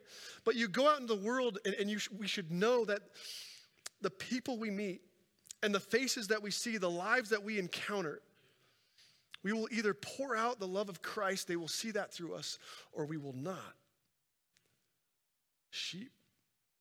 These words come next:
or goats. Galatians six ten says it this,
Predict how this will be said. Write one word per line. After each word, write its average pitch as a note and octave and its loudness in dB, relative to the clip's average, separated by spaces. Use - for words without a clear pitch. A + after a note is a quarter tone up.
or C3 -8
goats. - -8
Galatians E3 -2
six - -4
ten D#3+ -4
says C3 -6
it - -12
this, - -8